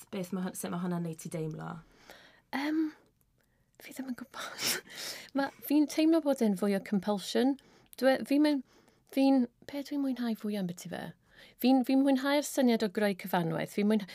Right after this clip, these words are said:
Speaker 2: fi'n mwynhau, yym, y broses. Fi yn mwynhau dysgu. Fi 'di bod yn mwynhau dysgu sut i gynhyrchu, sut i ddefnyddio'r offer.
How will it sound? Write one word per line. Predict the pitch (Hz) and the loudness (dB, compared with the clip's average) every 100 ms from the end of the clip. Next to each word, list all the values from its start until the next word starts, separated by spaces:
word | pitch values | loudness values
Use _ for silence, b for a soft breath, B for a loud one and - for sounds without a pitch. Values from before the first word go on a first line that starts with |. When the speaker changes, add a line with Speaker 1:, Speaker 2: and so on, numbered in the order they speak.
| B | B
Speaker 2:
fi'n | 233 240 | 4 6
mwynhau, | 254 233 262 277 285 | 4 2 2 2 2
yym, | 214 202 190 185 180 b b b b | 2 4 4 2 0 b b b b
y | 214 - | 2 6
broses. | 208 175 - 160 165 | 4 4 4 2 4
Fi | 202 | 4
yn | 220 | 6
mwynhau | 233 214 196 180 170 170 180 | 6 6 4 4 4 2 0
dysgu. | 202 185 - 165 | 0 2 2 0
Fi | |
'di | 175 180 | 0 2
bod | 214 | 2
yn | 202 | 2
mwynhau | 190 180 180 | 2 0 0
dysgu | 175 - | -2 -4
sut | 180 180 175 | -4 -4 -2
i | |
gynhyrchu, | 175 170 170 170 160 | -2 0 -2 -4 -6
sut | - - | -6 -6
i | 175 | -2
ddefnyddio'r | 170 160 165 165 156 - B B | -2 -2 -2 0 -2 -8 B B
offer. | 175 - 151 | -12 -2 -2